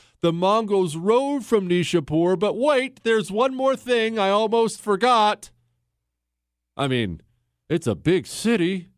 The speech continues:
They had all these libraries, and, and it was, by all accounts, supposed to be this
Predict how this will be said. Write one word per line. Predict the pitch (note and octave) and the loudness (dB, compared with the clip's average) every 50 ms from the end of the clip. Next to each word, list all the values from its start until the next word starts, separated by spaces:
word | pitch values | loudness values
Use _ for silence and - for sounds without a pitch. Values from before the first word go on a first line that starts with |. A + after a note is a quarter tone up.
| _ _ _ _ _ _ _ _ _ _ | _ _ _ _ _ _ _ _ _ _
They | - D3 D#3 | -4 -2 0
had | E3+ F3+ F3+ | 0 2 2
all | E3+ E3 E3 | 2 0 0
these | D3+ C#3 A#2 F#2+ G#2+ | -2 -2 -6 -6 -6
libraries, | A#2+ D#3+ F#3+ G3+ F#3 D#3+ F3+ F3+ F3+ F3+ F3 E3+ B2 A#2 | -2 -2 0 0 0 0 -2 -2 0 0 -2 -2 -2 -4
and, | G#2 F#2+ F2 - _ _ _ _ _ | -8 -8 -10 -12 _ _ _ _ _
and | - C#3+ D#3 | -2 0 0
it | C#3 | 2
was, | C3+ E3 D#3 B2 - | 2 2 0 0 0
by | - C#3 C#3 C3+ | 0 0 2 2
all | C3+ C3 B2+ | 4 2 0
accounts, | A2+ - B2+ B2 A#2+ G#2+ - | 0 0 0 0 0 -2 -4
supposed | - - - - B2 A#2 A2 - - | -10 -12 -4 0 0 0 0 -2 -4
to | G#2 | -4
be | F#2+ A#2 A2 F#2+ - | -2 -2 -2 -2 -4
this | F#2 A#2+ A#2+ G#2 - - | -2 -2 -2 -2 -2 -8